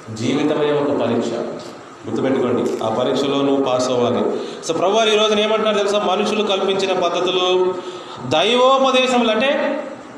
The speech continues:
మనుషులు ఈ పండుగలు చేస్తారు అనుకుందాం, న్యూ ఇయర్ చేసు-, అంటే వాక్యంలో లేదండి, అయినా అందరూ చేస్తున్నారు.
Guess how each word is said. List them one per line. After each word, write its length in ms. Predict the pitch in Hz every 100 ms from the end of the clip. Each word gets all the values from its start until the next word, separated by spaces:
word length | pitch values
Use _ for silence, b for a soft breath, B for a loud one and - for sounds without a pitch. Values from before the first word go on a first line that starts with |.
| - - -
మనుషులు 640 | 120 226 247 220 214 226 233 247 - - - - - - -
ఈ 140 | 208
పండుగలు 320 | 208 208 220 214
చేస్తారు 380 | 190 190 175
అనుకుందాం, 600 | 160 160 147 131 131 131 - B B - - -
న్యూ 200 | 127 170
ఇయర్ 260 | 190 185 180
చేసు-, 500 | 185 165 165 156 156
అంటే 340 | 156 160 120
వాక్యంలో 400 | 131 156 160 156
లేదండి, 580 | 139 139 131 120 110 113
అయినా 180 | 151 160
అందరూ 240 | 151 160 127
చేస్తున్నారు. 600 | 127 127 110 101 92 -